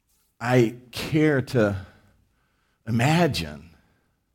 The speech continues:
who come and they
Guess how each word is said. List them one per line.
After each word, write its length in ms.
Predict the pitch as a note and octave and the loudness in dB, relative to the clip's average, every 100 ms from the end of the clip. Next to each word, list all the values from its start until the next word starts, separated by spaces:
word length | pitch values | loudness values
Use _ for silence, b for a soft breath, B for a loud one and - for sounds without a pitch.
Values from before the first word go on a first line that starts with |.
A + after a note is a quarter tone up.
| _ _ _ _ _ _ _ _ _ _ _ | _ _ _ _ _ _ _ _ _ _ _
who 460 | G#2+ D3+ C#3+ C3 C3 B B B - | 2 4 4 2 0 B B B -6
come 480 | D#3 F3+ D#3+ B2+ - | 0 2 2 0 -2
and 220 | B2+ B2 | -2 4
they 340 | B2+ A#2+ A#2 | 4 4 0